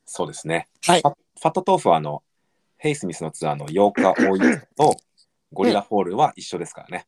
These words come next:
Speaker 2: <clears throat> そうですね。
Speaker 1: この短期間で四回対バンしますから、僕らは。
Speaker 2: うわ、すごい。
Speaker 1: めっちゃ仲良くなるだろうな。
Speaker 2: はい。これでも楽しみに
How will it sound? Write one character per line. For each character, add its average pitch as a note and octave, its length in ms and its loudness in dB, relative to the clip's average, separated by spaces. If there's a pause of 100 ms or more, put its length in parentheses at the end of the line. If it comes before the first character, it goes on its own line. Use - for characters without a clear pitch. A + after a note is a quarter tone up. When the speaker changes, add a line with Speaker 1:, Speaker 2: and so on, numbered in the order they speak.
(120)
Speaker 2:
<clears throat> - 140 -20
そ G#3+ 120 4
う F3+ 40 2
で C3 60 -6
す G#2 80 -14
ね。 G#2+ 200 -14 (200)
Speaker 1:
こ - 80 -10
の G#2+ 60 -8
短 A#2 140 -2
期 - 60 -14
間 F#2 120 -4
で D#2 80 -4
四 B2+ 140 2
回 B2+ 140 -2
対 A2+ 120 -2
バ G2+ 80 0
ン - 20 -6
し F#2+ 60 -12
ま F2+ 60 -6
す - 60 -12
か D#2+ 60 -8
ら、 D2 60 -10
僕 D2 180 -10
ら - 60 -8
は。 - 20 -8
Speaker 2:
う - 20 -8
わ、 - 40 -8
す - 140 -10
ご D3 180 0
い。 - 40 -2 (840)
Speaker 1:
め D#2+ 80 -8
っ - 40 -14
ち - 80 -6
ゃ G2 40 0
仲 A2 160 2
良 D#2+ 80 0
く D#2+ 60 -10
な D#2+ 80 -2
る D#2+ 60 -4
だ D2 80 -12
ろ - 80 -18
う D#2 40 -12
な。 D#2+ 160 -4 (100)
Speaker 2:
は G2 360 -10
い。 - 80 -12 (200)
こ - 120 -16
れ G#2 40 -10
で G2+ 60 -10
も F#2+ 140 -12
楽 B2 200 0
し - 160 -2
み G2 100 -4
に F#2 200 -8